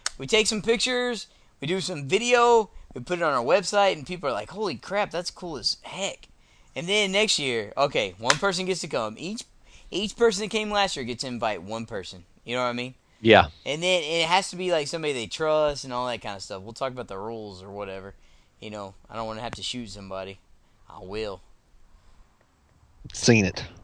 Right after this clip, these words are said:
Speaker 1: I'm, I'm sorry.
Speaker 2: Dude.
Speaker 1: You didn't just say that. I didn't say that.
Speaker 2: <clears throat>
Speaker 1: That's incriminating.
Speaker 2: Are we gonna do a Go Ruck challenge this year?
Speaker 1: Yeah, I'd like to. You want to?
Speaker 2: I'd like to, man.
Speaker 1: Let's do it. I don't wanna do it as cold 'cause I wanna get in the water when it's cold.
Speaker 2: I know.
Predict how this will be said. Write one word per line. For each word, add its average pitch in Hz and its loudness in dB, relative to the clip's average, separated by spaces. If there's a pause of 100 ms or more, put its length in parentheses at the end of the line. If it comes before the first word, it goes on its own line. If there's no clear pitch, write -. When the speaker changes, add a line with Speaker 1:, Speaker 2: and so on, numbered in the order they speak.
Speaker 1:
I'm, 107 -8
I'm 98 -10
sorry. 139 10
Speaker 2:
Dude. 101 6 (260)
Speaker 1:
You 113 -10
didn't 110 -6
just 92 -14
say 92 -12
that. 90 -12
I 110 -8
didn't 110 -14
say 98 10
that. 123 10 (100)
Speaker 2:
<clears throat> - -18
Speaker 1:
That's 151 -8
incriminating. 107 -10 (200)
Speaker 2:
Are 95 6
we 117 12
gonna 165 12
do 147 12
a 104 12
Go 104 10
Ruck 117 10
challenge 117 6
this 123 -4
year? 139 0 (480)
Speaker 1:
Yeah, 151 -8
I'd 143 -4
like 143 -2
to. 123 -8 (120)
You 107 -8
want 160 -2
to? 226 -4 (500)
Speaker 2:
I'd 87 -2
like 92 4
to, 80 -4
man. 80 0
Speaker 1:
Let's 135 -6
do 226 4
it. 202 4 (180)
I - 2
don't 240 2
wanna 233 2
do 220 -2
it 202 0
as 156 -4
cold 214 2
'cause 127 -10
I 170 4
wanna 202 -2
get 165 -2
in 156 -6
the 120 -6
water 147 4
when 110 -6
it's 104 -12
cold. 113 -8 (280)
Speaker 2:
I 95 6
know. 101 12